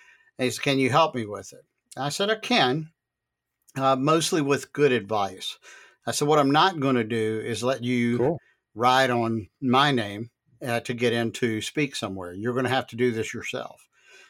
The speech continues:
Speaker 1: But I'll work with you like I work with others." I've, I've worked with a number of individuals and helped them, um, become international presenters at this point. So done that for a long time, kinda quietly.
Speaker 2: <laughs>
Speaker 1: But, uh, I did. I said, "Now, the first thing you need is pick a good topic,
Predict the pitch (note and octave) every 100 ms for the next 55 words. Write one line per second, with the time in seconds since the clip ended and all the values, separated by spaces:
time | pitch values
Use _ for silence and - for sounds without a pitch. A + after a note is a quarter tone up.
0 | _ _ C3 C#3 C#3+ C#3+ C#3 C3 C#3+ D3+
1 | D#3 D3+ E3 D3 B2+ C3+ B2+ B2 A2+ D#3
2 | - A2 G#2 D#3 D3 C3 - _ _ -
3 | C3 - B2 A#2 - B2 C#3 C3 B2+ B2
4 | G#2+ G#2+ G#2 G2 G#2 A#2 B2+ B2 G2+ A#2+
5 | - A#2 A#2 _ - - - _ _ A#2
6 | G#2+ G2+ F#2+ - - - B2+ A#2 A2+ -
7 | _ _ _ _ _ A3 C#3+ D3 C3+ B2+
8 | - B2+ C3 A#2+ C3 E2+ - G2+ F#2+ -
9 | - G#2+ _ - B2+ A2+ A2 - B2+ B2
10 | A#2+ _ - B2 A2+ A2 - A#2+ B2 A#2+
11 | - F#2 - D3 E3+ D#3 C3+ B2+ B2 F3
12 | A2 - G2 - - - _ _ - C#3
13 | C#3+ D3 - D3+ C#3+ D3+ C#3+ C3+ D#3+ C#3
14 | C3+ A#2+ - E3 F3 D#3 C3 C3+ C3 B2
15 | - A#2 A#2+ A#2+ A2+ F#2+ D3+